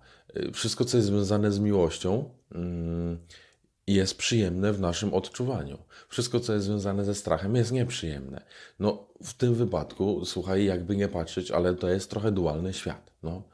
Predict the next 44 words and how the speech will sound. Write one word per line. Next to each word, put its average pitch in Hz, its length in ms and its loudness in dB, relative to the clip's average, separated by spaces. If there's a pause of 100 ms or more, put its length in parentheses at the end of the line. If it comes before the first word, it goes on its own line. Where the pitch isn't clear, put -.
(360)
Wiem, 107 220 4
że 101 120 -2
może 98 320 -2
się 101 160 -6
to 92 120 -6
niektórym 87 540 -2
podobać, 80 540 -4 (200)
nie 87 100 2
podobać, 80 560 -2
ale 92 280 6 (600)
no 104 120 2
kurczę, 107 440 0
no 98 280 0 (100)
jest 113 360 0
tak 69 180 -10
w 78 80 -10
dużej 92 380 0
mierze, 76 380 -2
a 80 120 0
może 90 300 2
i 98 100 4
w 98 80 2
ogóle 82 320 0
tak - 240 -10
jest. - 160 -8
No 80 140 -2
po 85 120 -4
prostu 85 320 -2
nie 101 140 0
chcę 104 180 -8
tutaj 87 280 0
rozkminiać 82 500 -2
filozoficznie 80 680 -4
teraz, 82 240 -2
bo 92 120 0
nie 95 140 2
o 90 60 2
to 90 120 -4
chodzi. 78 340 -10 (1120)
Czyli 87 240 2
tak, - 280 2 (340)
wracając 92 440 2
do 95 100 2
tematu. 85 520 -6